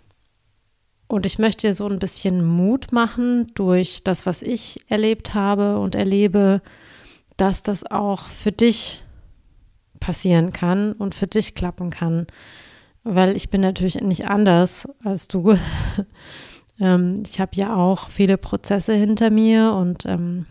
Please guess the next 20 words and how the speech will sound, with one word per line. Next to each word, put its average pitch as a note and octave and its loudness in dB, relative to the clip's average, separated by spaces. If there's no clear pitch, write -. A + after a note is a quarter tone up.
hab F3 -8
mich F#3+ -6
viel F#3+ 4
mit F#3 0
mir F#3+ -2
auseinandergesetzt G3 -2
und F3+ -4
mit - -6
meinen E3+ -2
Mustern G#3 0
auseinandergesetzt. F#3+ -2
Und F3+ 0
manchmal G#3+ 0
denke G3+ 0
ich F3 -6
heute F#3 0
noch, A3+ -2
spannend, F#3+ -4
dass - -8
ich - -14